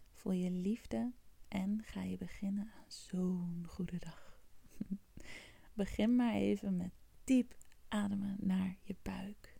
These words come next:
Neem maar even diep adem. En voel hoe de zuurstof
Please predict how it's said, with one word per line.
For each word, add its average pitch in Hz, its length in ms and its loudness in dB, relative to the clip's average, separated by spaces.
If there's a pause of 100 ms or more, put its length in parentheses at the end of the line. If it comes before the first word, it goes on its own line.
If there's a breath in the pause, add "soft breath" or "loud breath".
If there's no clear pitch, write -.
(2000 soft breath)
Neem - 200 -18
maar - 240 -12
even 202 400 -4 (2000 loud breath)
diep - 300 -2
adem. 196 500 -2 (1900 soft breath)
En 214 120 -14
voel 240 760 4 (120)
hoe 214 120 0
de 208 120 4
zuurstof 220 680 -2